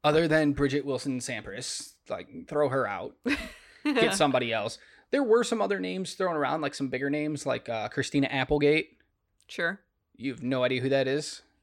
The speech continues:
Speaker 2: <laughs> No.
Speaker 1: She was, uh, Kelly on Married with Children. She was in Don't Tell Mom My Baby, Don't Tell Mom the Babysitter's Dead. She was in the new
Speaker 2: No.
Speaker 1: movie Bad Moms. I know you saw that.
Speaker 2: I did, but I could not place which one is her.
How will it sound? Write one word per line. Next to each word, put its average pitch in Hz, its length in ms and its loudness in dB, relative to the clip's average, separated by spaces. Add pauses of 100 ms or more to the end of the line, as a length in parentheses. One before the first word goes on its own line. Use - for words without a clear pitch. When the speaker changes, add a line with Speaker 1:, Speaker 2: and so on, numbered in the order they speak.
(120)
Speaker 2:
<laughs> 226 60 -6 (160)
No. 175 440 -6 (340)
Speaker 1:
She - 260 -2
was, 160 320 2
uh, 147 640 6
Kelly 165 500 0
on 139 800 -2 (300)
Married 131 300 0
with 117 100 -8
Children. 175 680 2 (420)
She - 300 -2
was 139 160 0
in 139 380 4
Don't 135 180 2
Tell 139 100 -2
Mom 135 200 2
My 120 100 2
Baby, 151 400 0 (260)
Don't 143 160 4
Tell 143 140 4
Mom 135 220 4
the 127 80 2
Babysitter's 156 580 -2
Dead. 156 680 6 (260)
She 214 140 -2
was 139 140 4
in 147 80 6
the 147 100 6
new 147 100 6
Speaker 2:
No. 151 60 4
Speaker 1:
movie 147 200 4
Bad 139 340 2
Moms. 151 720 0 (300)
I 143 80 -4
know 135 80 2
you 156 100 2
saw 127 220 -2
that. 135 420 0 (420)
Speaker 2:
I - 80 -8
did, 156 340 0
but 151 100 -2
I 165 80 0
could 165 160 -6
not 156 180 -2
place - 260 -6
which - 200 -10
one - 160 -12
is - 140 -10
her. - 200 -10